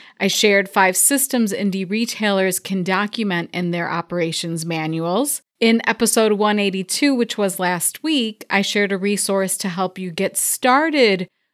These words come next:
with your store's operations manual. And today, I'm going to open up spots in my Optimize Your Operations Group program. This is a program that has been in the works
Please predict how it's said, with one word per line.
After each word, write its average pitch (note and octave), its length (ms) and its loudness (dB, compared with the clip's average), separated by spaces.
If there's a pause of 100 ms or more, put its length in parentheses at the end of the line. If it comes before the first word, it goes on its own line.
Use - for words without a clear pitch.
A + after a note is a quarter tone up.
(100)
with G3+ 240 0
your F#3+ 140 2
store's F3+ 600 2
operations F3+ 760 -2
manual. D#3+ 640 -4
And G#3 240 -2
today, B3 840 0 (440)
I'm A#3+ 200 6
going C#4 320 4
to - 140 2
open A#3+ 280 4
up A3 120 -2
spots - 720 0
in G3 120 2
my F#3+ 280 -2
Optimize G#3 920 2
Your F3+ 220 -2
Operations G3 920 0
Group F3 380 -4
program. D#3+ 800 -4 (360)
This A3+ 400 6
is C#4 160 2
a D4 60 2
program F#3+ 640 0
that E3+ 100 -2
has F3 220 -4
been F3 160 -2
in E3+ 100 -2
the F3 80 -2
works F3 640 -2